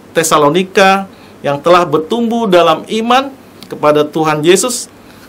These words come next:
harus menjaga dan memeliharanya.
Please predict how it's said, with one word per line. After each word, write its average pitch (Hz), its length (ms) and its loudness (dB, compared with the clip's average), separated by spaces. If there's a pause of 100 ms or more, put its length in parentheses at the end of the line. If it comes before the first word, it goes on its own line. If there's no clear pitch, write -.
(140)
harus 156 600 -2 (180)
menjaga 175 720 2
dan 143 240 0
memeliharanya. 135 880 0